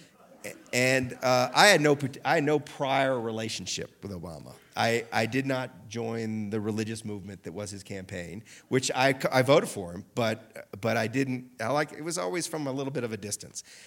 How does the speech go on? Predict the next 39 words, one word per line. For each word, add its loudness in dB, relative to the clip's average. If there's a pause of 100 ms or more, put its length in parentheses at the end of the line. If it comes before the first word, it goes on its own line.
(560)
Because 4
maybe 4
I 2
was, -2
because 0
I 2
was 0
surrounded 2
by -4
people -6
who -6
were -4
so 0
rabidly -4
for -4
him -12
that -10
my -6
natural -6
reaction -8
was -12
to -14
back -10
away -8
a -12
little -16
bit. -16 (460)
Um, 2 (560)
but 2
so 0
one 2
night, -4 (420)
I 6
got 2
a 4
hold 0
through 0
Walter 2
Isaacson, 0